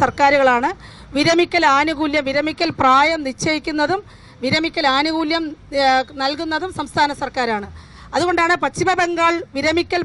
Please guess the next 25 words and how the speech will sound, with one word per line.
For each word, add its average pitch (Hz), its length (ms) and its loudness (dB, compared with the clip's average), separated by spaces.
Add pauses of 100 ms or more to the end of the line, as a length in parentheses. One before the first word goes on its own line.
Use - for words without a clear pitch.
പ്രായമായി 311 640 4
അവർ 285 180 2
അറുപത്തഞ്ച് 311 500 -2
വയസ്സ് 269 300 -4
വെച്ചിട്ടുണ്ട്, 294 420 -4 (500)
അഞ്ച് 370 280 4
ലക്ഷം 320 320 0
രൂപ 302 120 2 (140)
വിരമിക്കുന്ന 294 440 -2 (100)
ആശമാർക്ക് 269 500 -2
നൽകുന്നുമുണ്ട്. 247 520 -4 (560)
ഇത് 311 180 -2
നൽകി 320 300 2
തുടങ്ങി. 320 320 2 (440)
ഇവിടെ 294 200 2 (220)
വീണ്ടും 311 280 -2
വീണ്ടും 311 240 -2
പറയുന്നത് 294 340 -2
നൽകിയില്ല 294 360 -2
എന്നാണ്, 285 260 0
പക്ഷേ 277 160 -2 (120)
നൽകിയ 277 220 0 (140)
രേഖകൾ 294 360 0 (100)
നമ്മുടെ 262 240 0
കയ്യിലുണ്ട്. 247 360 0